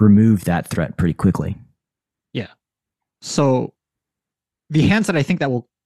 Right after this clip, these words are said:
Speaker 2: call a, a big value bet on the river, I think likely just value bet themselves. And so the extra, like, bonus region that I'm trying to capture value from by checking the spot is just their, like, total air. And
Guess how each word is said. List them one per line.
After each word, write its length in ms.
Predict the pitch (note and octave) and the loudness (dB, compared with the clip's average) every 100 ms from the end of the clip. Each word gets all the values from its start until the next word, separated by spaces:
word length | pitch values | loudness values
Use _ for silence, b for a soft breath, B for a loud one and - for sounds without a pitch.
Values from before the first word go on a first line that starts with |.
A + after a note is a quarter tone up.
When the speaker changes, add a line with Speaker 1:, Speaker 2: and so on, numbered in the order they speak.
| _ _ _ _ - | _ _ _ _ -18
Speaker 2:
call 680 | - - D3 D#3 D#3 C3+ B2 | -16 -8 0 2 2 0 -2
a, 180 | B2+ A2 | -6 -6
a 60 | A#2 | -8
big 240 | A2 B2 | -4 -4
value 220 | A2+ B2 A#2 | -2 -2 -2
bet 140 | A2+ | -2
on 80 | G#2+ | -2
the 60 | |
river, 360 | A#2 C3+ A#2+ A#2 B2 | -2 0 -2 -4 -6
I 60 | |
think 180 | B2 A#2 | -8 -6
likely 240 | A#2 A2+ | -6 -4
just 180 | G#2+ G#2 | -6 -4
value 200 | A2+ A2 | -2 -2
bet 160 | G#2+ G#2+ | -2 -4
themselves. 560 | G2+ - G#2+ G#2 A#2 b b _ _ _ - | -6 -4 -4 -4 -8 b b _ _ _ -2
And 240 | C3+ B2 | -2 0
so 200 | - C3+ | 0 0
the 180 | B2+ - | 0 -2
extra, 440 | E3 - - D#3 | -4 -4 -2 0
like, 160 | C3 A#2 | 0 -2
bonus 440 | G2 C3+ C#3+ B2+ | -2 0 0 0
region 380 | B2+ A#2+ A2 A2 | 0 0 0 -2
that 140 | A2+ A2 | -4 -4
I'm 100 | G#2 | -4
trying 200 | A#2+ A2 | -4 -4
to 120 | G#2 - | -4 -8
capture 320 | - A#2 - | -6 -6 -4
value 280 | A#2 D#3+ C#3+ | -2 0 0
from 360 | B2+ C3 B2 A#2 | -2 -2 -4 -4
by 240 | A#2 A2 | -4 -4
checking 500 | - - - E3 C#3 | -6 -12 -4 -4 -4
the 60 | A2+ | -8
spot 320 | - A#2 - | -4 -6 -4
is 140 | C3 A#2+ | -6 -4
just 180 | A2+ | -4
their, 140 | - A#2 | -4 -4
like, 160 | A2 - | -6 -8
total 320 | - A#2 G#2+ | -6 -4 -2
air. 240 | G#2+ G2+ - _ _ - | -4 -4 -8 _ _ -2
And 280 | E3 G3+ | -2 -2